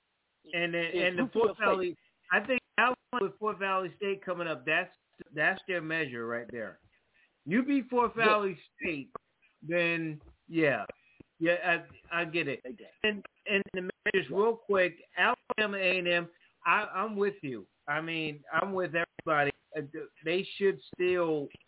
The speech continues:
Speaker 1: be number one. Uh, I had to, I think we got it right. Uh, I thought Jackson State should jump up to two in our poll we have, and,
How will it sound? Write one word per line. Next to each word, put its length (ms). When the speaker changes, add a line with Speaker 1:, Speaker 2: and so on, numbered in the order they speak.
Speaker 1:
be 180
number 180
one. 280
Uh, 760
I 260
had 340
to, 180
I 120
think 300
we 120
got 300
it 60
right. 400
Uh, 120
I 120
thought 200
Jackson 480
State 320
should 240
jump 260
up 220
to 80
two 260
in 200
our 140
poll 400
we 160
have, 420
and, 220